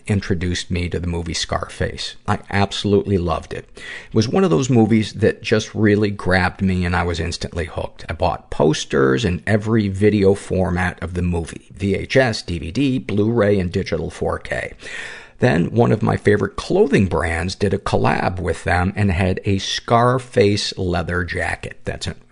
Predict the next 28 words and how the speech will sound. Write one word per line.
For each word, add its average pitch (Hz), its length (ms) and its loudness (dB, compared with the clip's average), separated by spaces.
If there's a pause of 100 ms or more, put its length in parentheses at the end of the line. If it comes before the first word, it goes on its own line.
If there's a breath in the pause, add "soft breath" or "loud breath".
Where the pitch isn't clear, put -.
(120)
all - 180 -2
caps. - 500 -6 (600 soft breath)
The 110 80 6
line 120 360 6
was 110 120 0
gonna 107 160 2
be 107 120 0
released 98 460 0
mid-October. 87 800 0 (800 soft breath)
The - 120 -4
day 113 360 4
the 120 100 0
line 87 460 0
was 87 140 -2
available 87 420 -2
for - 180 -2
release, 87 480 -2 (460 loud breath)
I 95 120 2
missed 95 440 4
out 82 440 0
on 87 160 0
my 85 200 2
most 87 360 -2
wanted 82 480 0
item, - 400 -4 (380 loud breath)
a 90 80 0
leather 92 420 4
jacket 85 560 0